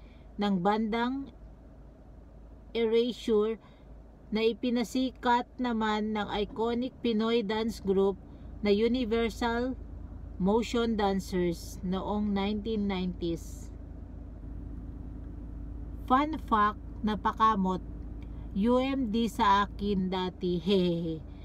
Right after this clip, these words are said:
sinabi ni Jericho sa kanyang post. Pinasalamatan naman niya si Yexel Sebastian,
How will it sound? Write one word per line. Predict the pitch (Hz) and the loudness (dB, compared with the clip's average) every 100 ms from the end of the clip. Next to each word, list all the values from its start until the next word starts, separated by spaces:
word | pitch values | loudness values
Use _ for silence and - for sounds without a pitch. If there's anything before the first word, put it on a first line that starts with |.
| - | -14
sinabi | - 214 214 214 208 233 | -4 0 2 2 0 0
ni | 226 | 2
Jericho | 190 202 196 190 190 | 4 4 2 0 0
sa | 180 - 185 | 0 -2 -2
kanyang | 175 175 180 180 - | 0 0 0 -2 -4
post. | 160 160 - - - - - - - - - - - - | -6 -6 -8 -14 -14 -14 -16 -16 -16 -16 -14 -14 -14 -2
Pinasalamatan | 240 262 262 269 277 262 269 277 269 277 | 2 2 2 4 4 2 2 0 -2 -2
naman | 262 262 247 | -2 0 2
niya | 233 214 226 226 - - - - - - - - - - - - - - - - - - | 2 2 0 -4 -8 -18 -20 -20 -20 -20 -20 -20 -20 -20 -20 -20 -20 -18 -16 -16 -16 -6
si | 226 214 | -2 2
Yexel | 240 254 - - 240 247 | 2 0 -4 0 0 0
Sebastian, | - 202 202 190 - 214 185 175 175 | -2 -2 0 -2 -4 0 0 0 -4